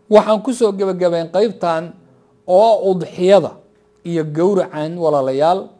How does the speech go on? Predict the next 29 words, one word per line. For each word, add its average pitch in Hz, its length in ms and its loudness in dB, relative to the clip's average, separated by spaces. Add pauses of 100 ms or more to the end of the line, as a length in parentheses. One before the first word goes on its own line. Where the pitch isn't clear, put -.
(340)
waxaa 165 280 -4
ku 220 160 -8
jira 170 220 -4
wax 170 200 -2
la 143 120 -6
yidhaahdo 143 400 -4
qiima 175 340 -4
tarbawiya. 113 760 -8 (540)
Yacni 117 360 -14
arrin 156 240 -10
aad 185 560 4
u 190 60 -2
muhiimsan 170 680 -4 (480)
oo 165 240 2
tarbiya 151 540 -2
ahaana 160 400 -2
baa 143 120 0
ku - 140 -10
jirto. 147 380 -6
Waxa 269 240 0
weeye 143 500 -4 (580)
ilmahaagu 190 720 -2
waa 160 160 0
inay 165 180 -6
bartaan 151 500 -6
in 156 120 -8
wax 120 140 -12
la 120 100 -8
gowraco. 110 460 -14